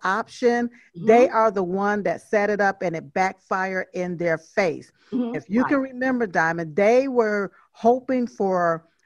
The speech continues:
Speaker 1: Hillary Clinton to be the president.
Speaker 2: Right.
Speaker 1: So that she can be the one appointing these different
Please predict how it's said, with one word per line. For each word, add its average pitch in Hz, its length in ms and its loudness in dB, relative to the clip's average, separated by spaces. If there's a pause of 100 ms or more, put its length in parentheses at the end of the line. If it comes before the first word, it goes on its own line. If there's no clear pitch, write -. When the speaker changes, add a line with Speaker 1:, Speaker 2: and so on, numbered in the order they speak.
Speaker 1:
Hillary 277 440 0
Clinton 247 440 -2
to 196 120 -4
be 185 200 -4
the 175 140 -2
president. 147 760 -4 (240)
Speaker 2:
Right. 165 260 -2
Speaker 1:
So 202 140 2
that 185 180 -2
she 302 280 -2
can 285 200 0
be 254 140 0
the 220 100 4
one 185 320 0
appointing 196 560 -4
these 202 240 -4
different 196 480 -2